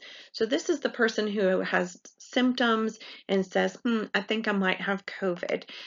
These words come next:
So they call up their doctor and say, "I, you know, I'm experiencing these symptoms. I think I may have covid." At that moment, they become a suspected case. So the doctor can say, "I suspect you may have covid, so let's get you tested." So from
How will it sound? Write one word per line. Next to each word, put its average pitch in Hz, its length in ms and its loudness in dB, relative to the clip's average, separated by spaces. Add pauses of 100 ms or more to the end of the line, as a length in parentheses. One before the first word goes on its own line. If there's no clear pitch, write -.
So - 140 -4
they 190 100 4
call 240 560 2
up 208 160 -2
their 202 140 2
doctor 180 500 4
and 180 260 -2
say, 185 200 2
"I, - 340 -2
you 190 100 -2
know, 175 100 0
I'm 180 100 -2
experiencing 202 640 -2
these 180 180 -2
symptoms. 175 380 -4
I 175 60 -4
think 175 280 -2
I 180 40 -2
may 127 180 -2
have - 220 -4
covid." - 380 -2 (420)
At 202 180 4
that 254 200 8
moment, 226 320 4
they 202 120 4
become 180 300 -2
a 175 40 0
suspected 175 840 -4
case. - 380 -8 (480)
So - 140 -6
the 202 80 6
doctor 208 500 6
can 208 220 0
say, 190 180 4
"I 190 160 2
suspect 285 640 2
you 226 80 2
may 202 160 2
have 196 240 0
covid, 170 480 2
so 170 260 0
let's 180 320 0
get 175 260 -4
you - 60 -2
tested." - 640 -4 (600)
So - 220 0
from 214 260 4